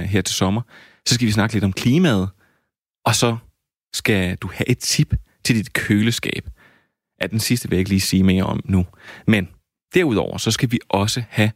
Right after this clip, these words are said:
dagens sang. Og dagens sang, den skal gå ud til de børn, der i dag, eller her i løbet af ugen, får lov til at vende tilbage til skolebænken. Tænk, at der er måske nogen, der har siddet derude og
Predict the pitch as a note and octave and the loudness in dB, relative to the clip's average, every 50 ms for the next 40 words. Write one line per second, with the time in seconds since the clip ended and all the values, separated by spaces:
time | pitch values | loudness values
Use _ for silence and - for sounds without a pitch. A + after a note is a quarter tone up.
0 | _ _ _ _ - - G2+ F2+ F#2 G2 - - - G2 - - - _ _ _ | _ _ _ _ -4 -2 -2 -2 -2 -4 -4 -4 -4 -4 -4 -6 -10 _ _ _
1 | _ _ _ _ _ _ _ _ - - - - B2+ B2+ B2+ B2 - B2+ A2 - | _ _ _ _ _ _ _ _ -2 -2 0 0 0 -2 -2 -2 0 -2 -2 -2
2 | G2+ - A2 A2 - - G#2 G2 - - F#2+ F#2 F2 - - A#2 B2+ - - - | 0 -2 -2 -2 0 0 -2 0 0 2 2 2 0 0 2 0 0 0 -2 -4
3 | - - - G#2 - - A#2+ - _ _ - C3 G#2 E2+ G2+ G2+ - _ _ _ | -4 0 0 0 0 0 -4 -4 _ _ -2 -2 -2 -2 -4 -6 -8 _ _ _
4 | _ - _ _ _ - - F#2 F#2 F2+ F2+ F2 - G#2 G2+ E2+ G2+ G2+ G2 - | _ -20 _ _ _ -2 0 2 2 2 0 2 2 0 0 0 0 -4 -6 -8
5 | - - - - - G#2+ G#2+ G2+ - - - - - - - - - - - C3 | -8 -6 -4 -4 -4 -2 -2 -2 -2 -2 0 0 0 0 0 -2 -2 0 2 2
6 | C3+ D#3 F3 E3+ - - - - _ _ - - C3+ A2 F#2+ F#2 G2 G#2 A2 B2 | 4 4 2 2 0 -6 -20 -20 _ _ -4 -2 0 0 2 2 2 2 0 -2
7 | - - - B2 A2 F#2+ F2+ G2 G2+ F#2+ F#2+ F#2 F2+ - - G2 - F#2+ F#2 F#2+ | -4 -4 0 0 2 2 2 2 2 2 2 0 0 -2 -4 -4 -2 -2 0 2
8 | F#2 G2 G#2+ A2 - - A2 A2 - - G2 G2+ G2+ A2 - G#2 G2 F#2 - - | 2 2 0 0 0 -2 -2 0 0 0 0 2 0 0 0 -2 -4 -4 -4 -8
9 | - G#2 - _ _ _ _ _ _ _ - - - - - B2 - - - - | -8 -8 -8 _ _ _ _ _ _ _ -20 -14 -6 -2 -2 -2 -2 -4 -6 -4
10 | - G2+ G2+ G2+ G2 - A2+ A2 G2+ F#2+ G2 G#2+ G#2 G2 F#2+ - - G#2 G2+ G2+ | -2 0 0 0 0 2 2 2 4 4 4 4 2 0 0 0 0 0 0 0
11 | _ - F#2+ F2+ F2 F2+ G2 G#2 G#2+ _ _ _ _ _ - - G2+ F2+ | _ 0 0 0 2 2 0 0 -2 _ _ _ _ _ -4 -2 -2 -2